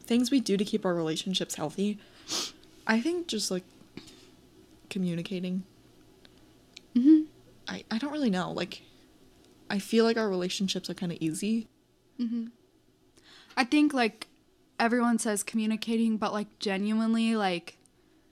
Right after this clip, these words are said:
Speaker 2: if something's wrong, just say it. If something
Speaker 1: Mm-hmm.
Speaker 2: bothers you, just say it. And, like,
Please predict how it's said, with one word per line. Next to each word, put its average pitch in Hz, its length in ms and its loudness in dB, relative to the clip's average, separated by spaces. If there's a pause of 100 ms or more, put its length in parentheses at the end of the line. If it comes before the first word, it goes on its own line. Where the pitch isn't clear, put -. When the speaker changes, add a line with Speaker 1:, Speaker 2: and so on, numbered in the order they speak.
(480)
Speaker 2:
if 226 120 0
something's 208 480 0
wrong, 190 520 0 (160)
just 196 340 -2
say 190 380 -4
it. 202 160 -10
If 202 120 -6
something 208 240 -4
Speaker 1:
Mm-hmm. 185 80 -6
Speaker 2:
bothers 180 360 -2
you, 196 180 -4
just 196 340 -6
say 190 380 -4
it. - 80 -12 (480)
And, 226 180 4
like, 190 460 -2